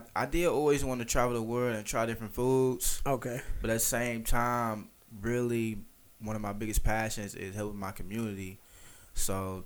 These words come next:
Speaker 1: through my nine-to-five, I work with small businesses. Outside my nine-to-five, I volunteer at a community development organization helping kids.
Speaker 2: Oh, that's hard.
Speaker 1: Uh, so I'm really big on the community, and doing the food reviews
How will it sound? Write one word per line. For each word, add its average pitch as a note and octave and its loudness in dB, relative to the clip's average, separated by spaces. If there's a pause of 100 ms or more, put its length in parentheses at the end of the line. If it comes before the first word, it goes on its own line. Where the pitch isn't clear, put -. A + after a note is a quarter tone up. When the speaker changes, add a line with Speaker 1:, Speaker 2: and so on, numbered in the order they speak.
Speaker 1:
through G#2+ 4
my G2+ -4
nine-to-five, G2+ 0
I G2 -4
work F#2+ -6
with F#2 -4
small G2 6
businesses. F#2 -6 (280)
Outside A#2 4
my G#2 -2
nine-to-five, F#2 -6
I F2+ -6
volunteer G2 -4
at F#2 -4
a F#2 -8
community F#2 -6
development F#2 -6
organization F#2+ -8 (120)
helping F#2 -4
kids. G2+ -4 (200)
Speaker 2:
Oh, C3+ -4
that's D#3+ -2
hard. E3 -4
Speaker 1:
Uh, F2+ -4
so F#2+ -2 (440)
I'm G#2+ 0
really A#2 0
big A2 0
on G#2 -4
the G2+ -6
community, F#2+ -8
and F#2 -12 (1120)
doing G2+ 2
the F#2 -6
food C3 0
reviews G2+ -2